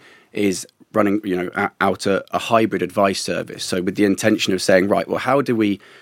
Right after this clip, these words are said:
streamline a service so that people still have access to advice. There's not that advice gap for the younger generation, but equally so that it doesn't cost us too much time as a business, that it makes it totally unviable for us to do. And it's, it's kind of looking at how you marry those two together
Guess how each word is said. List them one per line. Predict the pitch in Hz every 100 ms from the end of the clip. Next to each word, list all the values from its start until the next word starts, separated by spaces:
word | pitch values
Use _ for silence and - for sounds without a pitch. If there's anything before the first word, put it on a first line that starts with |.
| -
streamline | - - 127 127 120 110 104
a |
service | 95 101 95 90 87
so | -
that | 90
people | - 101 95
still | - 120 110
have | 98 92
access | 107 117 - - 87 113 - - - _
to | -
advice. | 90 90 90 87
There's | 90
not | 107 95
that | 82
advice | 90 95 98 90
gap | - 87 -
for | 98
the | 90
younger | 95 98
generation, | 92 92 92 95 92 - 82 113 - - -
but | -
equally | 110 127 - 98 90
so | -
that | 95
it |
doesn't | 107 104 -
cost | - 104 -
us | 92
too | - -
much | 117 87
time | - 104 101
as | 92
a |
business, | 92 165 131 78 104 - - - -
that | - 104
it |
makes | 104 104 -
it | 107 -
totally | 113 107 98
unviable | 95 92 95 92 90
for | - 92
us |
to | -
do. | 95 113
And | 95
it's, | 85 -
it's | 85 80
kind | 123
of | 113 101 - - _
looking | 117 120 113
at | -
how | 117 113
you | 104 104 101
marry | 71 107 113 113 107
those | 98 95
two | - 107 92
together | 92 87 110 76 127